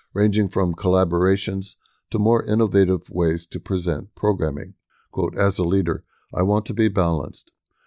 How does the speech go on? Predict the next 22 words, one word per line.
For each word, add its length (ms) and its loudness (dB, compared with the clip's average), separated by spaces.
From 180 0
my 200 2
own 200 2
personal 540 -2
experience, 640 -6
I 100 0
know 220 4
it's 160 -2
important 500 2
to 80 -4
be 160 0
heard 480 0
and 160 -2
how 200 4
it 100 2
feels 360 2
to 120 -4
have 240 0
pride 280 0
in 140 -4
your 140 -4
work, 300 -4